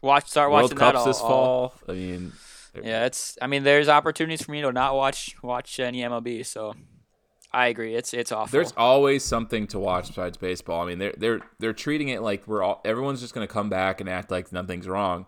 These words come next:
Speaker 2: If you look back at nineteen ninety-four, I'll argue, and I obviously wasn't alive at this time, so maybe I'm coming from a place of ignorance, but I'll argue that solidified baseball's place as a second-rate sport to football. I think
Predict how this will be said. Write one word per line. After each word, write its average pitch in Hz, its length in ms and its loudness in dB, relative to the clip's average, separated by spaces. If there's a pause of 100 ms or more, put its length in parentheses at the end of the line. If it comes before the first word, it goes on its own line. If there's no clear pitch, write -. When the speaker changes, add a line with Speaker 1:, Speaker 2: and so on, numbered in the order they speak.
(560)
Speaker 2:
If 104 120 -4
you 127 100 2
look 165 180 4
back 170 220 4
at 123 60 -4
nineteen 131 400 -2
ninety-four, 117 720 -2
I'll 147 220 4
argue, 113 580 0
and 98 140 -6
I 113 260 -6
obviously 104 320 -2
wasn't 104 220 -6
alive 90 240 0
at 85 40 -8
this 85 140 -8
time, 85 300 -6
so 85 260 -4
maybe 87 220 -6
I'm 82 80 -8
coming 90 320 -8
from 95 160 -10
a 87 60 -8
place 87 280 -6
of 87 100 -10
ignorance, 87 380 -10
but - 320 -6 (220)
I'll 139 140 6
argue 123 340 2
that 117 200 2
solidified 107 600 0
baseball's 95 480 -2
place 90 320 -2
as 87 80 -12
a 80 60 -10
second-rate 87 800 -8
sport 82 360 -8
to 85 80 -12
football. 73 540 -10 (440)
I - 100 -4
think 120 280 -4